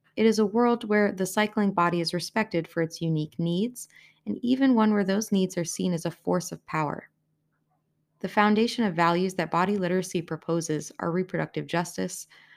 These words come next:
birth justice, and human rights in order to defeat reproductive oppression.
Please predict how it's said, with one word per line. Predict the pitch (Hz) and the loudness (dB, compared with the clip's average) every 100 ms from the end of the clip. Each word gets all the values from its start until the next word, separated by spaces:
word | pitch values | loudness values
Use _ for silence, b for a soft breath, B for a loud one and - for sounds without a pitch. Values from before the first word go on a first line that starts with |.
| B - | B 0
birth | 185 180 | 2 2
justice, | - 165 160 180 165 - - _ _ | 0 -2 -2 -6 -6 -8 -18 _ _
and | 202 202 | -2 0
human | - 226 196 | 2 2 2
rights | 156 143 - - - | 0 -4 -6 -12 -2
in | 202 | 2
order | 185 175 | 2 0
to | - | -2
defeat | 170 170 - 202 - | -4 -4 -2 -2 0
reproductive | 190 190 160 156 160 151 | -2 -2 -2 -2 -4 -4
oppression. | 151 170 - - | -2 -2 -2 -10